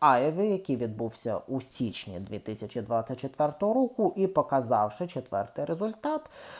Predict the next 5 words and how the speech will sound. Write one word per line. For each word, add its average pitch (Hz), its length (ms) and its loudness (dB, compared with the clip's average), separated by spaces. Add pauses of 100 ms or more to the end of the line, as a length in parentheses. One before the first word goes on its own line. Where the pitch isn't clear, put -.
(360)
у 370 60 6
подальшому 277 800 10
він 202 380 4
оголосив, 170 760 8
що 185 600 6